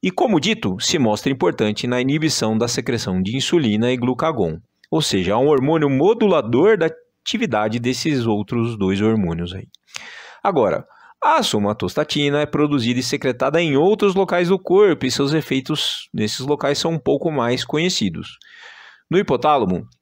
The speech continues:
a somatostatina age como hormônio inibidor da liberação de hormônio do crescimento, ou seja, é uma sinalização química do hipotálamo para a adenopófise, é,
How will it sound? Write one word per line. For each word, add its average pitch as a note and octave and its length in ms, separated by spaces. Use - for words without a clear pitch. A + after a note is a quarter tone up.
a D#3+ 140
somatostatina B2 1120
age C#3 220
como C3+ 420
hormônio B2+ 580
inibidor D3 540
da C3+ 100
liberação C3+ 640
de C3 80
hormônio A#2 380
do A#2+ 100
crescimento, A#2 640
ou E3+ 100
seja, G2+ 460
é - 120
uma F#2 160
sinalização E3+ 880
química G#2+ 320
do A2 80
hipotálamo A2+ 680
para G#2 280
a C3 40
adenopófise, A#2 880
é, G2 640